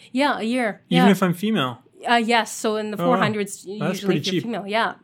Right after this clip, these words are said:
Speaker 1: yeah.
Speaker 2: That's pretty cheap. Okay,
Speaker 1: Yeah.
Speaker 2: cool. 'Cause I, so that, that's interesting to know. So it's, let's say on the upper boundary of cost, an extra four hundred dollars a year to get this supplemental insurance. Cool. That brings us to your competitors who
Speaker 1: Mm-hmm.
Speaker 2: are not that cheap. I'm aware of this.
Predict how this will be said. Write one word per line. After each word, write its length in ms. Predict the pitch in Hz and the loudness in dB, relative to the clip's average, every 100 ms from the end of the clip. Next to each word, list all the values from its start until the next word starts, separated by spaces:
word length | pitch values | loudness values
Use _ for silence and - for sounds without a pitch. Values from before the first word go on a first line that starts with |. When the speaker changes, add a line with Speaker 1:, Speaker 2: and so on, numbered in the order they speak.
| - | -14
Speaker 1:
yeah. 160 | 202 180 | -8 -4
Speaker 2:
That's 140 | 156 | -4
pretty 160 | - 143 | -4 -6
cheap. 320 | - 143 - | -6 -10 0
Okay, 260 | 190 180 185 | 2 2 0
Speaker 1:
Yeah. 60 | |
Speaker 2:
cool. 140 | 196 143 | 2 2
'Cause 240 | - 151 | 2 4
I, 260 | 143 147 - _ _ _ | 4 2 -8 _ _ _
so 200 | - 160 | 0 2
that, 240 | 170 175 | 2 2
that's 200 | 156 160 | 2 2
interesting 360 | 202 151 151 165 | 2 -2 0 -2
to 80 | 131 | 0
know. 160 | 113 | -4
So 140 | 107 143 | 0 -2
it's, 160 | 127 - | -2 -2
let's 240 | 151 156 | 2 2
say 180 | 160 147 | 2 -2
on 120 | 151 | -2
the 160 | 135 147 | -4 -2
upper 220 | 151 151 | -2 -2
boundary 340 | 131 131 127 127 | -2 -2 -2 -6
of 120 | 117 | -4
cost, 380 | 123 123 120 147 | -4 -4 -4 -10
an 60 | |
extra 240 | 139 - 127 | -10 -8 -10
four 200 | - 131 | -4 -4
hundred 300 | 131 120 - | -4 -8 -4
dollars 360 | 127 127 120 | -2 -2 -4
a 20 | |
year 120 | 123 123 | -6 -6
to 100 | 131 | -8
get 160 | 127 | -10
this 100 | 135 | -12
supplemental 520 | - 131 143 135 131 143 | -12 -12 -10 -12 -10 -12
insurance. 460 | - - - - _ _ _ - | -12 -16 -20 -20 _ _ _ -4
Cool. 280 | 139 117 - _ _ _ - | -4 -4 -10 _ _ _ -2
That 160 | 143 | -2
brings 200 | 143 139 | 0 0
us 60 | 131 | -2
to 100 | - | -2
your 80 | 127 | -4
competitors 600 | 123 120 123 113 139 - - | -2 0 0 -2 -6 -8 -8
who 300 | 127 127 120 | -2 -2 -2
Speaker 1:
Mm-hmm. 100 | - | -6
Speaker 2:
are 160 | 170 175 | -6 -4
not 340 | 135 143 151 | -2 -2 -2
that 180 | - - | -8 -10
cheap. 260 | 143 - - | -14 -14 -10
I'm 220 | - 135 | -6 -4
aware 240 | 135 135 135 | -4 -4 -6
of 80 | 143 | -6
this. 340 | - - - | -8 -6 -2